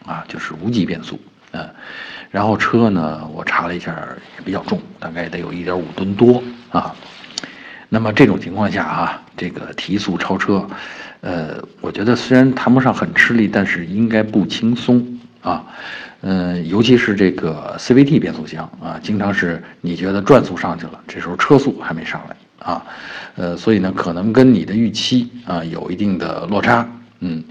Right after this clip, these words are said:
那这种情况下，你说的这个要快速的提速超车，呃，我觉得啊，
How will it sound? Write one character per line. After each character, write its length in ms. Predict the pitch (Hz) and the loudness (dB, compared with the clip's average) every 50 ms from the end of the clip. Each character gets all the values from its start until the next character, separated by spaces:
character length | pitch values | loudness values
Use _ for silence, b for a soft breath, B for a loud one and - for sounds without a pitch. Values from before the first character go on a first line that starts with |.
| B B B B B B _ | B B B B B B _
那 240 | 101 98 98 95 95 | 0 2 2 2 4
这 140 | 107 113 | 4 4
种 120 | 98 95 90 | 4 4 2
情 120 | 90 92 | 0 0
况 120 | 98 104 104 | 0 0 0
下， 120 | 98 95 | 0 0
你 260 | 90 85 82 78 78 | 0 -2 -2 -4 -6
说 240 | - - 107 107 104 | -2 0 2 2 2
的 80 | 92 90 | 2 0
这 160 | 107 98 87 | -2 -4 -4
个 240 | - 82 78 - - - - _ _ _ _ _ _ _ - - _ _ _ - | -4 -6 -6 -6 -8 -10 -16 _ _ _ _ _ _ _ -20 -20 _ _ _ -6
要 240 | 95 92 87 82 85 82 - - - | -2 -2 0 -2 -2 -4 -10 -10 -10
快 300 | - - - - - 82 | 2 4 4 4 4 2
速 200 | - - - 90 | -4 -6 -6 -4
的 100 | 78 - | -4 -6
提 180 | - - - - | -8 -8 -8 -8
速 140 | - - - | -8 -6 -6
超 160 | - - 92 | -6 -6 -6
车， 240 | 92 - 90 90 - - - - - - | -4 -4 -6 -6 -6 -10 -16 -20 -16 -12
呃， 260 | 85 85 - - - - - - | -10 -10 -10 -10 -12 -14 -12 -12
我 140 | - - - | -12 -12 -12
觉 160 | - 80 85 | -10 -8 -6
得 100 | - 92 | -6 -6
啊， 240 | - - - - | -6 -6 -10 -10